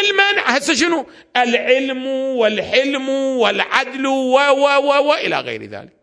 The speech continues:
هذا مورد أعزائي، المورد الأول في كتاب العين أعزائي. وكذلك هذا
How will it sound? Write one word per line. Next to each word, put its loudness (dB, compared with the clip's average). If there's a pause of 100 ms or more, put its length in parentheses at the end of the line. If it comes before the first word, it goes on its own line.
(440)
هذا 4
مورد 2
أعزائي، -2
المورد 0
الأول 0 (840)
في -2
كتاب 0
العين -2
أعزائي. -8 (640)
وكذلك 0
هذا 2